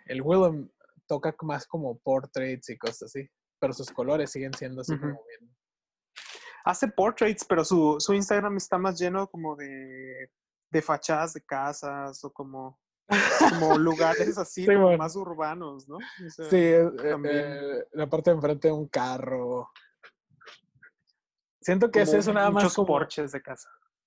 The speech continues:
Speaker 1: la apreciación de la nada, sí.
Speaker 2: <laughs>
Speaker 1: Y eso es lo que me gusta un montón porque como que, no sé, nunca le encuentro como mucha belleza a las cosas así como muy <clears throat> locas.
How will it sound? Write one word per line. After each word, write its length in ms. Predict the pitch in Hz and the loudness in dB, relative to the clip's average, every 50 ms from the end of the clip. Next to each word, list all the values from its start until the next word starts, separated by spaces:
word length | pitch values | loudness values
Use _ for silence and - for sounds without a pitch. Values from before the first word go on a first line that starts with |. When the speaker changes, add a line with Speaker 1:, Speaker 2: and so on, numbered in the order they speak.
| _ | _
Speaker 1:
la 100 | 175 175 | 2 2
apreciación 960 | 160 156 - 185 170 165 156 - 165 139 - - - 190 190 196 202 208 208 | 2 2 2 2 2 2 2 0 0 0 -2 -2 0 2 2 2 2 2 2
de 120 | 196 185 170 | 2 2 2
la 160 | 151 139 135 | 2 0 -2
nada, 480 | 131 135 135 139 131 127 123 120 113 - | -2 -4 -4 -2 -4 -4 -6 -10 -12 -14
sí. 160 | - 123 123 127 120 _ _ _ _ _ _ _ - | -16 -18 -18 -18 -20 _ _ _ _ _ _ _ -20
Speaker 2:
<laughs> 1300 | - - - - - _ - 233 - - 226 - - 220 - - 202 - - 202 - - 202 196 - _ _ _ _ _ _ - _ - - | -16 -16 -16 -16 -6 _ -4 0 0 0 0 0 -2 -4 -4 -4 -4 -4 -4 -6 -4 -2 -4 -4 -4 _ _ _ _ _ _ -20 _ -8 -2
Speaker 1:
Y 100 | - 175 | 2 2
eso 220 | 175 180 185 233 | 2 4 4 4
es 60 | 220 214 | 4 4
lo 100 | 226 220 | 4 4
que 100 | - 190 | 2 0
me 120 | 175 156 | 0 0
gusta 280 | 147 156 156 - - 180 | 0 0 0 0 -2 -2
un 60 | 180 | 0
montón 320 | 180 180 165 151 147 147 | -2 -2 0 -2 -2 -2
porque 420 | 139 147 151 135 - 131 123 117 92 82 - - _ _ _ _ - | -4 -6 -6 -6 -6 -6 -6 -6 -8 -8 -12 -14 _ _ _ _ -6
como 260 | 165 147 151 147 - | -6 -4 -4 -6 -4
que, 120 | - 151 143 | -4 -4 -2
no 180 | 151 160 165 | -2 -2 -2
sé, 140 | 160 - 160 | -2 -2 -2
nunca 300 | 156 170 185 185 185 220 | 0 0 0 4 4 4
le 80 | 214 202 | 4 4
encuentro 520 | 175 151 - 165 165 165 165 - 196 185 | 2 0 -2 -2 -2 -2 -2 -4 -4 -4
como 260 | - 180 160 147 143 | -4 -6 -6 -6 -8
mucha 300 | 139 143 143 - - 190 | -10 -12 -8 -4 -2 -2
belleza 440 | 165 139 131 139 165 175 - - 147 | -2 -2 -2 -4 -6 -6 -6 -6 -8
a 40 | 131 | -6
las 220 | 127 123 127 - | -8 -10 -12 -10
cosas 380 | - 123 127 - - 147 - - | -10 -10 -10 -10 -12 -16 -16 -18
así 160 | 143 - - | -20 -20 -18
como 220 | - - 147 131 123 | -18 -16 -16 -16 -14
muy 280 | 120 123 123 127 127 _ _ - | -14 -16 -16 -16 -18 _ _ -4
<clears throat> 480 | - 214 233 - - 151 156 143 - - | -2 -2 -2 -2 -6 -10 -10 -12 -12 -10
locas. 540 | 127 120 120 - - 120 117 - _ _ | -10 -10 -10 -10 -12 -14 -14 -16 _ _